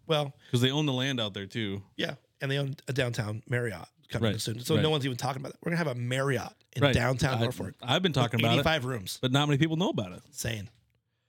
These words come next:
Speaker 2: The old Kenzie, I, I love that we've, that we're doing something with that. I hope they put, uh, 'cause I used to love going to the Uptown
Speaker 1: Oh, yeah.
Speaker 2: down there.
Speaker 1: My, my, my dad got remarried in the ballroom there.
Speaker 2: It's a great,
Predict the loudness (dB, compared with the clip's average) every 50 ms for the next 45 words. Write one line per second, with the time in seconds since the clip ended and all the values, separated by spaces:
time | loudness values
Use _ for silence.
0 | _ _ 0 2 2 2 2 0 0 0 0 0 -2 -2 0 0 2 2 2 2
1 | 0 -2 -4 -2 -2 -2 -2 -2 -4 -4 -2 0 0 2 2 0 0 -2 -6 -6
2 | -6 -6 -6 -6 -8 -10 _ -20 -20 -20 -18 -6 0 2 2 2 2 2 0 -2
3 | 0 2 2 0 0 -2 -6 -6 -4 -4 -4 -4 -6 -8 _ _ -20 -20 -20 _
4 | _ _ _ -2 0 2 2 2 0 0 0 0 0 0 0 0 -2 -2 -2 -2
5 | -2 -2 -4 -4 -4 -4 -6 -4 -6 -8 -10 -14 _ _ _ _ _ _ _ _
6 | _ _ _ -8 -6 -4 -2 -2 -4 -4 -2 -2 -2 -2 -2 -4 -6 -8 -10 _
7 | _ _ _ _ _ _ _ -4 -2 -2 -2 -2 0 0 0 0 0 -4 -6 -10
8 | _ _ _ _ _ _ _ _ _ _ -20 -14 -8 -4 -2 -2 -2 -4 -6 -6
9 | -4 -4 -4 -4 -4 -6 -6 -8 -10 -10 -10 -10 -8 -4 -2 -2 -2 0 -2 -2
10 | -2 -2 -4 -4 -4 -6 -6 -4 -4 -4 -4 -6 -8 -12 -14 -16 -18 -20 _ _
11 | _ _ _ _ _ _ -10 -8 -6 -4 -2 0 2 4 4 2 0